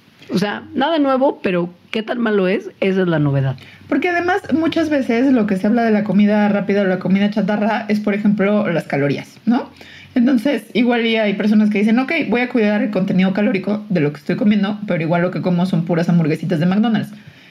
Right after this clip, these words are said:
Speaker 2: Y me mantengo en mis dos mil calorías diarias", ¿no? Entonces, pues sí, en realidad ahí no hay una cosa problemática por las calorías, pero el sistema inmune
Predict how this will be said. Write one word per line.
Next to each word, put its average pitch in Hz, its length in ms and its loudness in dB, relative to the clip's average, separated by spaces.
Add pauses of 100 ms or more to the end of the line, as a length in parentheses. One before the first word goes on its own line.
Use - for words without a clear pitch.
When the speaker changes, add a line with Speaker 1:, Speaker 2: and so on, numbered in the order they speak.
(140)
Speaker 2:
Y 247 140 2
me 240 160 2
mantengo 240 320 0
en 247 80 4
mis 233 120 4
dos 180 120 2
mil 202 160 2
calorías 190 360 0
diarias", 214 320 0
¿no? 185 220 0 (380)
Entonces, 262 340 2
pues 269 220 0
sí, 339 240 -2
en 208 140 4
realidad 220 400 2
ahí 254 260 4
no 226 140 4
hay 226 100 2
una 208 180 4
cosa 196 480 -2 (100)
problemática 180 540 -2
por 180 120 -2
las 170 120 -4
calorías, 196 500 0 (420)
pero 302 580 0
el 226 280 0
sistema 233 600 2
inmune 208 600 2